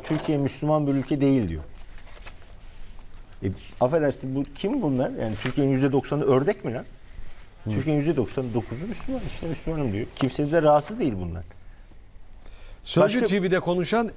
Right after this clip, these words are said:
Speaker 2: ekonomist Murat Kubilay.
Speaker 1: Ha, öyle bir tip.
Speaker 2: Türkiye Müslüman bir ülke değildir.
Speaker 1: Heh.
Speaker 2: İslamiyet Türkiye'nin bir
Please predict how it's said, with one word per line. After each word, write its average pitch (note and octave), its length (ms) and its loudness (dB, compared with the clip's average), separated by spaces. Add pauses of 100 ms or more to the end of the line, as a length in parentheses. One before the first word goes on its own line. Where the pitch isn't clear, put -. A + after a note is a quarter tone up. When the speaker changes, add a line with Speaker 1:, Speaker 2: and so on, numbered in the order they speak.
Speaker 2:
ekonomist F#3+ 640 2
Murat F#3 400 4
Kubilay. D#3+ 420 2 (100)
Speaker 1:
Ha, - 140 4
öyle E3+ 240 4
bir - 40 -4
tip. - 240 -10
Speaker 2:
Türkiye A#3+ 420 4
Müslüman A3+ 540 2
bir A3+ 80 4
ülke F#3+ 280 4
değildir. G#3 480 4 (100)
Speaker 1:
Heh. C#3+ 80 -2 (280)
Speaker 2:
İslamiyet A3 640 2
Türkiye'nin G#3 580 2
bir G3 200 2